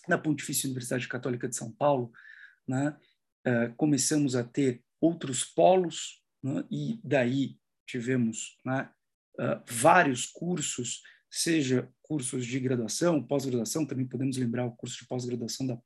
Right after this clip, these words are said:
Pontifícia Universidade Católica do Rio de Janeiro, né? Eh, e nós tivemos um, uma, um aumento em escala, né, eh,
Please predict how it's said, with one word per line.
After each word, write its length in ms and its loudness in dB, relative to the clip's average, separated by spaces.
Pontifícia 420 -6
Universidade 360 -4
Católica 380 -6
do 80 -6
Rio 120 -6
de 100 -4
Janeiro, 360 0
né? 260 0
Eh, 180 8
e 320 0
nós 200 2
tivemos 320 -2
um, 180 -2
uma, 420 6
um 100 6
aumento 500 6
em 40 4
escala, 800 8
né, 280 -6
eh, 360 2